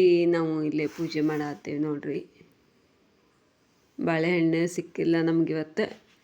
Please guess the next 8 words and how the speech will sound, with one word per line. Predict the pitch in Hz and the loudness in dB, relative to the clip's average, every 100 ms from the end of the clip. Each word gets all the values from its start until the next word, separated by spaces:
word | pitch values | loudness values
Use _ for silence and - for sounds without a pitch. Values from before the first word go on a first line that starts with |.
| _ _ _ _ _ _ _ _ - - | _ _ _ _ _ _ _ _ -6 0
ಎಮರ್ಜೆನ್ಸಿ | 185 170 165 165 165 180 - | 0 0 0 -2 0 0 0
ಉತ್ತತ್ತಿ | 165 170 165 180 170 | -4 -6 -6 -2 0
ಹಣ್ಣು, | 156 156 170 | 0 0 -2
ಅಡಿಕೆ | 151 147 160 160 | -4 -4 -2 -2
ಎಲೆ, | 147 180 - _ _ - _ _ _ _ _ _ _ _ _ _ _ _ - | 0 0 -2 _ _ -20 _ _ _ _ _ _ _ _ _ _ _ _ -8
ಸ್ವಲ್ಪ | 175 - 165 | -8 -4 -8
ಅಕ್ಕಿ | 160 170 165 | -6 -8 -6
ಕಾಳು, | 156 147 | -4 -2